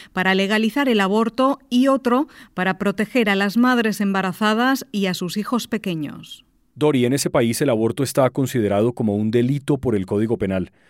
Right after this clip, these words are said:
Speaker 2: Solo hay dos casos en los que se permite la interrupción del embarazo.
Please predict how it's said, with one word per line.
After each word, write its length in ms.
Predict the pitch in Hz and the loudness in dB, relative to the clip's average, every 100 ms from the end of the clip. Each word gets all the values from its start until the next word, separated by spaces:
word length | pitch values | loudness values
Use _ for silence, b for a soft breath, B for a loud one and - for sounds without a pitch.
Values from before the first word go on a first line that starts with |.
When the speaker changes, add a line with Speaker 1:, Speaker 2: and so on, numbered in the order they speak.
| b | b
Speaker 2:
Solo 260 | - 127 127 | 0 2 2
hay 80 | |
dos 300 | 123 143 139 | 4 2 2
casos 360 | - 139 143 127 | 0 0 0 -2
en 80 | 117 | -2
los 120 | 104 | -4
que 120 | 101 | -6
se 100 | 107 | -6
permite 500 | 95 101 110 120 139 | -6 -2 -2 -2 -2
la 120 | 127 | -2
interrupción 580 | 110 98 98 95 - 113 | -2 -2 -4 -6 -4 0
del 140 | 113 113 | 0 0
embarazo. 480 | 95 92 - - | -2 -4 -6 -14